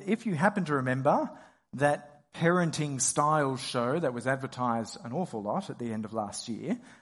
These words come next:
uh, we didn't watch it, but we did watch an episode or two, and I looked it up to remind myself. Isaac's a bit more like the French parenting style. The French parenting style is very refined, and it involves training your kids up to have the right palate.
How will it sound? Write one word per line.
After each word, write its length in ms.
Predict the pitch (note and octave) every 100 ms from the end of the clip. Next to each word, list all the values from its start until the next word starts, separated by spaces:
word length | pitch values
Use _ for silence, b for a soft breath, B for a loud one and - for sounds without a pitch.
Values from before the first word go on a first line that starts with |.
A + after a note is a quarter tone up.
| B _ A2+
uh, 60 |
we 160 | A2+ G3+
didn't 240 | D#3+ B2+
watch 240 | A#2+ C#3+ A#3
it, 140 | B3
but 140 | C3
we 100 | A#2
did 160 | C#3+ A#3+
watch 220 | F3 -
an 60 | C#3
episode 380 | C3+ - C3 B2
or 60 |
two, 260 | B2 D#3 D3+
and 100 | A#2+
I 120 | A2+
looked 240 | B2+ D#3+
it 80 | C3
up 200 | C3 C#3
to 80 | -
remind 360 | A#2+ B2+ C3 B2
myself. 500 | B2 - C3+ C3+ - B B B -
Isaac's 600 | A3 D#4 B3+ A#3+ - -
a 100 | E3
bit 220 | C3+ B3+
more 220 | G#3 F#3 E3+
like 220 | E3 E3 - -
the 140 | C#3 D3+
French 560 | - - F3+ D#3 -
parenting 520 | - D#3 C3 B2 B2 A#2+
style. 640 | - C3 A2+ G2 - - b b b -
The 80 | C3
French 300 | A3+ A3 -
parenting 320 | F3+ D3 C#3
style 400 | - D#3+ D3+ C#3+
is 180 | C#3 B2+ - D#3 D#3+ D3 C#3+
very 300 | C3+ F#3+ F#3+
refined, 760 | D#3 - E3 D3 F3+ D4+ C4+
and 300 | E3+ C#3 D3
it 120 | C#3+
involves 420 | C#3+ C3 D3+ D3 -
training 400 | - F#3+ F3+ D#3
your 160 | D3+
kids 260 | D3+ F3+ C#3
up 200 | D3+ -
to 100 | D3
have 160 | D3
the 80 | C#3
right 260 | C#3 D3 D#3
palate. 400 | - D#3+ G#2+